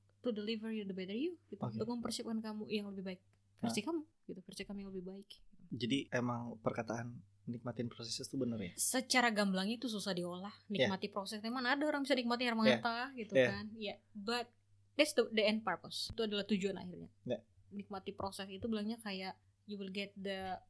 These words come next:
Speaker 1: kalau bahasanya siapa sih? Kamu akan dapat manisnya di akhir, katanya gitu.
Speaker 2: Hmm.
Speaker 1: Ya.
Speaker 2: Hmm.
Speaker 1: Bisa.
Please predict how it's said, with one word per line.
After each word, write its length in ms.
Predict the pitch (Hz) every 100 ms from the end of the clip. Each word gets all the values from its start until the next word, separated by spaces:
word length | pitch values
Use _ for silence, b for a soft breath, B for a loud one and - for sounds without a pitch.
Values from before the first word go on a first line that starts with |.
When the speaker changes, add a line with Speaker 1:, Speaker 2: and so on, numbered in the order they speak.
| _ _ _ _ _ _
Speaker 1:
kalau 200 | - 180
bahasanya 320 | 175 175 190
siapa 100 | 208
sih? 180 | 226 277
Kamu 200 | - 214
akan 140 | 214 214
dapat 200 | 202 208
manisnya 360 | 190 185 214
di 100 | 208
akhir, 300 | 180 185 220
katanya 240 | - 190 175
gitu. 140 | 175 180
Speaker 2:
Hmm. 420 | 139 131 120 107 104
Speaker 1:
Ya. 140 | -
Speaker 2:
Hmm. 220 | 120 113 110 - - -
Speaker 1:
Bisa. 220 | 190 -